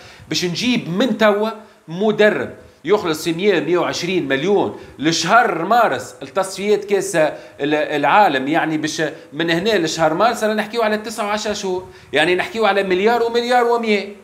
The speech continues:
لذا يحسبوهم، يقول لك فوزي البنزرتي أربعين مليون، تسعة شهور، عشرة شهور، ثلاثمية وخمسين، أربعمية مليون، أفضل من مليار ومي-، ومليار ومية. يعني تقعد في خزينة الجامعة ستة سبعمية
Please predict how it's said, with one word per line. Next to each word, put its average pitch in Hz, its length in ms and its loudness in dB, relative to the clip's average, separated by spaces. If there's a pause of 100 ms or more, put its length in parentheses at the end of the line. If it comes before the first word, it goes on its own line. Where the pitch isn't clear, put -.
(400)
لذا 196 320 0
يحسبوهم، 214 720 0
يقول 240 220 -4
لك 220 100 -2
فوزي 254 300 2
البنزرتي 214 600 0 (340)
أربعين 220 500 2
مليون، 196 480 -2 (300)
تسعة 226 300 0
شهور، 196 260 2
عشرة 170 320 0
شهور، 208 380 0 (580)
ثلاثمية 240 520 4
وخمسين، 208 720 -2
أربعمية 190 640 2
مليون، 175 440 -2 (240)
أفضل 202 320 0
من 196 200 -2
مليار 208 320 0
ومي-، 214 320 -4
ومليار 202 400 2
ومية. 185 500 -2
يعني 165 200 2
تقعد 190 360 -4
في 185 280 0
خزينة 196 400 0
الجامعة 196 500 0
ستة 214 280 -4
سبعمية 196 480 -2